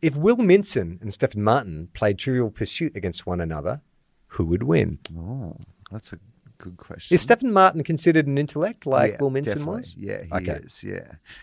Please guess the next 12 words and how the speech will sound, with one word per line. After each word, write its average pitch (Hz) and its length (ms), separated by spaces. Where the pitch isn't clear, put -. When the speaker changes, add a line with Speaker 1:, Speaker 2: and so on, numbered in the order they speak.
Speaker 2:
Um, 117 640
<sighs> - 800
I 101 60
mean, 101 360
what 139 180
I 127 120
would 101 240
like 101 220
to 98 280
say 98 320
is, 95 220
like, 98 240